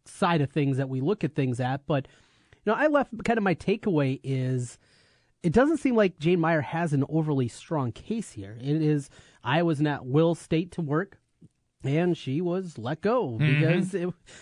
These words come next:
Speaker 1: I mean, it's, it seems pretty simple. It doesn't seem the reason that she was fired was because of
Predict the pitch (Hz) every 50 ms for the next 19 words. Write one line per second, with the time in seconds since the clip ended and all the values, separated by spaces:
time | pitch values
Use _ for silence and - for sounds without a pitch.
0 | - - - - - 175 180 190 190 190 - 180 190 170 - - - - - -
1 | - - - 113 117 165 - - - 202 247 269 - - - - 240 196 160 139
2 | - - - - 226 262 254 - - 165 143 143 143 139 - _ _ _ _ _
3 | _ _ _ 165 143 - 175 175 175 185 196 170 - - 196 190 190 175 156 143
4 | 135 113 110 107 120 151 185 175 151 160 147 139 127 - - 135 120 107 - -
5 | - 190 220 262 226 160 147 131 127 131 123 127 123 120 - - 139 139 135 135
6 | 135 139 143 143